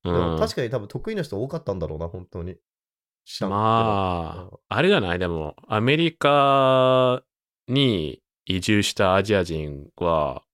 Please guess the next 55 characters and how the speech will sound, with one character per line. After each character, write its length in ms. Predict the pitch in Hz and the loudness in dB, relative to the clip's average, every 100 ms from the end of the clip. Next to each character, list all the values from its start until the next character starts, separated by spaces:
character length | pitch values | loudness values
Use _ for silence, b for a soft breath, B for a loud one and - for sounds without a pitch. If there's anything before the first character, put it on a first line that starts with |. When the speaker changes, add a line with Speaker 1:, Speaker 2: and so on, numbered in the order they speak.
| _ | _
Speaker 1:
や 120 | 85 | -10
っ 60 | - | -6
ぱ、 300 | 76 64 - _ _ _ _ | -6 -6 -10 _ _ _ _
子 120 | 117 | 0
供 500 | 110 110 107 104 101 | 2 4 4 4 2
を、 140 | 101 _ _ _ _ _ _ _ _ | 0 _ _ _ _ _ _ _ _
あ 200 | 90 80 | -6 -4
の、 420 | 76 71 67 67 _ | -6 -8 -10 -14 _
熱 180 | 98 - | -4 0
心 160 | 110 | 0
を 40 | 80 | -2
持 80 | |
っ 20 | 78 | -4
て 80 | |
勉 180 | 76 78 | -4 -6
強 380 | - 82 82 - | -4 -4 -4 -6
さ 160 | - 80 | -10 -8
せ 80 | - | -4
て 100 | 90 | -4
ん 40 | |
じ 80 | 67 | -4
ゃ 20 | |
な 140 | 67 | -14
い？ 60 | 85 - | -16 -6
Speaker 2:
そ 220 | 180 139 | -2 -2
う 20 | |
ね、 120 | 90 | -4
確 80 | 85 | -8
か 60 | 120 | -10
に 40 | |
ね。 60 | - | -6
Speaker 1:
そ 100 | 85 | -6
こ 80 | 82 | -2
か 100 | 117 | -4
ら 80 | |
来 40 | 110 | -2
て 100 | 110 | -2
ん 40 | |
じ 80 | 110 | -2
ゃ 20 | |
な 100 | 104 | -2
い？ 60 | 113 _ _ _ _ 165 | -6 _ _ _ _ -4
Speaker 2:
で 80 | 262 | -4
も 100 | 226 | -4
そ 120 | 196 | -8
れ 80 | 220 | -6
だ 80 | |
っ 80 | 262 | -4
た 80 | 170 | -4
ら 60 | 123 | -2
さ、 160 | 98 | -4
そ 100 | 87 | -8
の、 180 | 98 92 _ _ _ _ _ _ _ _ _ _ _ | -12 -12 _ _ _ _ _ _ _ _ _ _ _
数 300 | - 208 226 | -8 -6 -4
学 440 | 233 233 208 208 | -6 -6 -8 -10